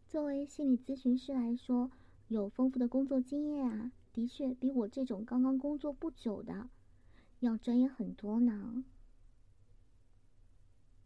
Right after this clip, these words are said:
<laughs> 没有，没有，我呀，实话实说而已。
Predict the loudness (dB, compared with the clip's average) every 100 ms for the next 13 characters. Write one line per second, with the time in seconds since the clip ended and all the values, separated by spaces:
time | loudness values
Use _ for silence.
0 | -20 -12 -10 -10 -8 0 2 4 6 8
1 | 6 0 -4 -8 -14 -20 -20 -10 -2 -2
2 | -2 -6 -10 -2 -2 -2 -6 -6 -8 -6
3 | 0 0 0 -6